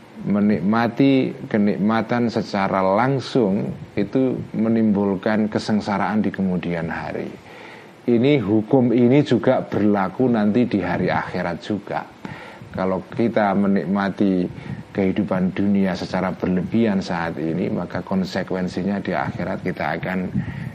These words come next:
eh, mengalami kehidupan yang tidak bahagia. Ya tadi itu, "Adhabtum thayyibatikum fi hayatikumud dunya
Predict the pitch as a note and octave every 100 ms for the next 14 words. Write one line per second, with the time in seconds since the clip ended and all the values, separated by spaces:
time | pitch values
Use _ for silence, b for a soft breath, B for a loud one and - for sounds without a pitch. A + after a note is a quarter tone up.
0 | - F#2+ F2+ F2 F2 E2+ E2 - F#2 F2+
1 | F#2 F2+ F#2 F2+ G2 F2+ F2 - C#2+ F2+
2 | E2+ E2+ G2 F#2+ D2+ D#2 D#2 D2+ D2 -
3 | - - B B B B B - - F#2+
4 | F2+ G#2 G2 - G2 - G#2+ G#2+ - G#2+
5 | G2 G#2 G2 G2 F2+ A2 G#2 G#2+ G#2 G2+
6 | F#2 G2+ G2 - G2 G2 F2+ A#2+ A2+ G#2
7 | F#2 G2 G#2+ G2+ A2 B2 E3+